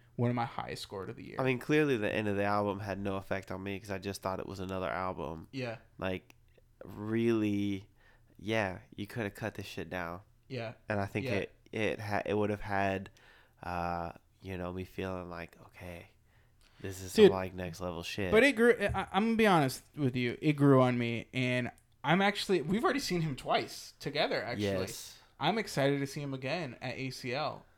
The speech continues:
Speaker 1: with Astroworld.
Speaker 2: Yeah.
Speaker 1: Because I, I'm really fucking with it. I'm really, I'm really, <laughs> I don't know why. I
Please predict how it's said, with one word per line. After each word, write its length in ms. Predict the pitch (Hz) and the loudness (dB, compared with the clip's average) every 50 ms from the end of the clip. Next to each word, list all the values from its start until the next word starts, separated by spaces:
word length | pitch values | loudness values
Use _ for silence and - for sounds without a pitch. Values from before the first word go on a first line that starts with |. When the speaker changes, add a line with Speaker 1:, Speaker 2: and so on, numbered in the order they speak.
| _ - | _ -12
Speaker 1:
with 440 | 151 131 139 143 151 151 151 - - | -6 -2 0 0 0 -2 -4 -8 -6
Astroworld. 640 | - 131 139 - - - 127 107 - - - - - | -4 -4 -4 -4 -6 -10 -10 -10 -10 -12 -12 -10 -8
Speaker 2:
Yeah. 280 | 98 95 92 90 90 - - | -6 -6 -4 -4 -6 -6 -8
Speaker 1:
Because 280 | - 127 - 135 120 - | -10 -10 -10 -8 -8 -8
I, 200 | - - 120 117 - | -8 -10 -10 -10 -6
I'm 200 | - 135 143 143 | -6 -6 -4 -2
really 280 | 135 131 135 151 170 156 | -2 2 4 6 6 4
fucking 340 | - - 156 175 - - 170 | 4 2 0 0 0 -2 -4
with 160 | 123 117 - | -2 -2 -4
it. 80 | 82 107 | -4 -2
I'm 160 | 110 113 117 | -2 -2 0
really, 200 | 123 131 135 - | 0 0 0 0
I'm 160 | - 123 120 | -2 -2 0
really, 420 | 127 131 139 143 139 127 113 107 - - - - | 2 2 4 4 4 2 2 0 -4 -8 -12 -14
<laughs> 160 | - - - | -14 -14 -6
I 140 | - - 160 - | -4 -4 -4 -2
don't 80 | - 214 | 0 2
know 100 | 190 170 | 4 4
why. 260 | 165 156 160 156 139 | 4 4 4 2 2
I 160 | 127 - 170 | 4 6 6